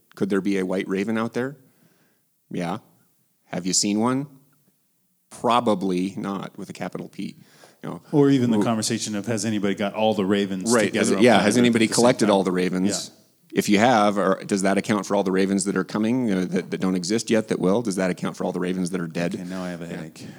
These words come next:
Speaker 1: Yeah. <laughs> Um, the same is true on the fundamentalist Christian side. Uh,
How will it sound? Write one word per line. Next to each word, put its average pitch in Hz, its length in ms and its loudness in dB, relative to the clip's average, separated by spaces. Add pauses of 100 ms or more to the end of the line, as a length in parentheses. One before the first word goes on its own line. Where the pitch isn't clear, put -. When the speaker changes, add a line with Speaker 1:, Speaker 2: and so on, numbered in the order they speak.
(140)
Speaker 1:
Yeah. - 1160 2 (880)
<laughs> - 0 -
Um, 95 460 2 (360)
the 110 100 0
same 151 220 6
is 127 120 2
true 117 340 4
on 101 200 4
the 95 340 2
fundamentalist 95 600 0
Christian 92 320 0
side. - 280 -6 (680)
Uh, 87 300 -4